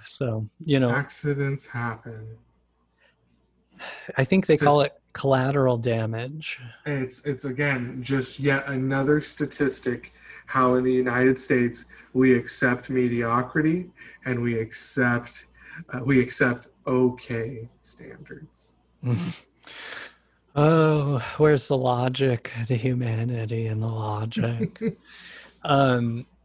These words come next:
Speaker 1: so here's a, here's a call to action shout out. We're gonna close out this topic here. Uh, learn more about what's going on with the majority of your tax dollars by checking out some reputable military blogs.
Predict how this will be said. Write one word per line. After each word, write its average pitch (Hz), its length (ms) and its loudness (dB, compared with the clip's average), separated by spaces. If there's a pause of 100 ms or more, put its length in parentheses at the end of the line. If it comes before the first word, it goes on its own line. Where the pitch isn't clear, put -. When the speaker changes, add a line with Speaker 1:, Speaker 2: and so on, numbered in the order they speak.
(100)
Speaker 1:
so 170 520 8
here's 196 320 4
a, 190 300 6
here's 175 200 2
a 170 40 -8
call 165 220 2
to 165 60 4
action 135 400 -2
shout 135 280 0
out. 120 160 -2
We're 139 80 0
gonna 147 140 -2
close 135 280 -4
out 131 160 -4
this - 180 -8
topic 120 380 -6
here. 120 420 -6
Uh, 120 200 -8
learn 196 240 6
more 190 220 4
about 147 260 0
what's 147 200 2
going 135 320 4
on 135 240 2
with 120 140 2
the 127 80 -2
majority 123 560 6
of 110 100 2
your 110 120 -2
tax 107 340 -6
dollars 107 560 -2 (520)
by 151 100 4
checking 196 400 2
out 185 200 2
some 151 240 0
reputable 147 540 2
military 139 640 2
blogs. 110 640 -2